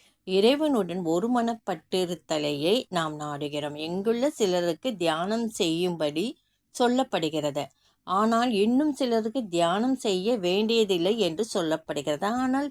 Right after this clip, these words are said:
பின் சொன்னவர்கள் முன்னேறவில்லை என்று நினைக்கக்கூடாது. அவர்களும் ஒரு நியமத்தை அனுசரிக்கின்றனர், ஆனால் அது வேறு தன்மையானது.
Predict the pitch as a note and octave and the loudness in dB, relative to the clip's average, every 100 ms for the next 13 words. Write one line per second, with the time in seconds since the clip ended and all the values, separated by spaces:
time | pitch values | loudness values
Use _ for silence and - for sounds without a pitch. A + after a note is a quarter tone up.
0 | - C#4 C#4+ D#4 - A#3+ G3 F#3+ G3 E3 | -4 -2 0 -2 -2 0 0 0 2 0
1 | D#3 D#3 G#3 - - _ - A#3+ C4 C#4 | 0 -2 -2 -6 -20 _ -2 4 6 6
2 | C#4+ B3 B3 F#3 F3 G#3+ A3 F#3 E3+ A#3+ | 6 4 4 2 4 4 4 2 0 0
3 | F#3 F3+ G3+ G3+ G3 E3 D3+ D3 D3 C#3+ | 0 0 0 -2 -4 -4 -4 -2 -2 -2
4 | D3 G#3 A#3+ C4+ D4+ D#4 C4+ B3 G#3+ G#3 | -2 -2 0 0 0 0 0 0 0 2
5 | G3+ A#3 B3 A#3 - - A#3+ C4+ - - | 4 4 2 -2 -6 -2 -2 -2 -10 -20
6 | _ - G3+ A#3 B3+ A#3 A3 G#3 F#3 E3+ | _ 0 2 2 2 0 0 0 2 2
7 | E3 D3+ D#3 F3+ G#3 A3 A3 A#3+ F#3 E3+ | 2 0 0 0 2 2 2 2 0 0
8 | E3 E3 F#3 G#3+ B3+ C4+ D4+ - - G3 | 0 2 4 6 6 2 0 -2 -4 -4
9 | F3+ F3+ E3+ D#3 D3 C#3+ | 0 0 0 -2 -6 -10